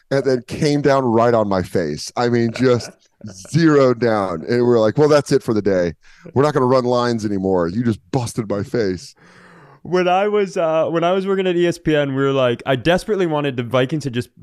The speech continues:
Speaker 2: built a new facility, and I was just
Speaker 1: Yeah.
Speaker 2: like, "I just need to, just get me in the building. Just get," I,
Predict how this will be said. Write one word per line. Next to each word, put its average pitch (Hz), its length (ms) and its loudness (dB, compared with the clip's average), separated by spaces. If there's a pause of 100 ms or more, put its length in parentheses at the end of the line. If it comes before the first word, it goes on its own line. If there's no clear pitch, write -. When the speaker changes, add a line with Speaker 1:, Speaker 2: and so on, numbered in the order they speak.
Speaker 2:
built 127 240 0
a 135 60 -2
new 117 180 -2
facility, 117 680 -4
and 127 140 -4
I 127 60 0
was 127 100 -2
just 123 140 -4
Speaker 1:
Yeah. 120 60 -2
Speaker 2:
like, 110 120 -8
"I 156 80 -4
just 262 140 0
need 240 140 0
to, 170 100 2
just 127 240 -8
get 254 120 -4
me 339 120 2
in 302 80 2
the 170 80 0
building. 110 520 -2
Just - 220 -8
get," - 240 -4
I, 151 180 -6